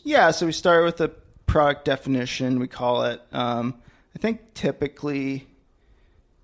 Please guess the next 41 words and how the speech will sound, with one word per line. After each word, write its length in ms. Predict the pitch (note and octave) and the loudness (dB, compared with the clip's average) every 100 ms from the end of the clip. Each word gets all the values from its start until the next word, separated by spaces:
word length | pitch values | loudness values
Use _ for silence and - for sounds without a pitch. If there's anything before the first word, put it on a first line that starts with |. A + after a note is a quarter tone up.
| _ _ _ | _ _ _
we 200 | C#3 D3 | -4 0
all 320 | C3 B2+ B2 | 4 4 4
as 180 | B2 B2 | 2 0
a 60 | B2+ | -4
group 560 | B2 C3 C#3+ F3+ F3+ | -6 -2 2 2 2
know 180 | F3 E3 | 2 4
what 180 | E3+ E3+ | 4 2
we 100 | E3+ | 0
wanna 240 | E3 E3 | 0 -2
change 480 | D#3+ - D#3 E3 F#3 | -2 -4 -2 -4 -2
by 140 | D#3 C#3 | 0 -2
the 100 | C3+ | -2
time 340 | C#3+ C3+ C3+ | -4 -4 -4
we 100 | C3+ | -6
get 240 | C3 B2+ | -6 -8
to 100 | - - | -8 -8
that 180 | - | -8
product 300 | - D#3 D#3 | -6 -6 -4
definition. 580 | D#3+ D3+ D#3+ D#3 - E3+ | -8 -8 -8 -8 -8 -6
You 80 | D3 | -6
know, 100 | A#2+ | -6
we've 140 | C3 | -2
all 160 | A2+ C3 | -2 -2
been 160 | C3 A#2 | -2 -6
riding 320 | G#2+ A#2+ B2 | -4 -4 -4
the 80 | A#2+ | -6
Hightower 560 | B2+ B2+ C3+ B2 B2 | -8 -10 -8 -6 -6
for 320 | - B2+ A#2 - _ _ _ _ | -8 -12 -14 -18 _ _ _ _
a 80 | C#3 | -14
couple 340 | - A#2+ C3 | -10 -8 -8
years. 720 | B2 C#3+ D#3 D3+ D3+ D3 - - _ _ _ _ | -6 -4 -2 -2 -4 -6 -12 -20 _ _ _ _
We 440 | - C#3 B2+ B2+ B2+ | -10 -8 -6 -6 -4
know 220 | B2+ C3 | -2 0
what 100 | B2+ | 0
we've 180 | B2 B2+ | -2 -4
changed 400 | - B2+ A#2+ - | -6 -4 -6 -6
on 140 | A#2+ | -6
all 140 | A2 G#2+ | -6 -4
the 120 | G2+ | 2
other 160 | C#3+ D3+ | 4 4
bikes. 640 | D3 C#3+ C#3 - - - | 2 2 0 -4 -16 -18